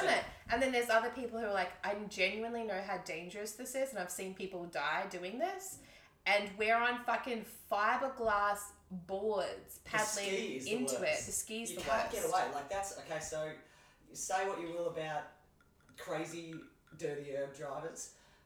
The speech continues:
Speaker 1: I can drive away from the wave.
Speaker 2: You have a motor.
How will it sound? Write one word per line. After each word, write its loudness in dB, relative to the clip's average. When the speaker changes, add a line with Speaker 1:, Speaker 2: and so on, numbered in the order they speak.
Speaker 1:
I 4
can -4
drive 0
away -4
from -14
the -8
wave. -10
Speaker 2:
You -2
have 6
a 4
motor. 2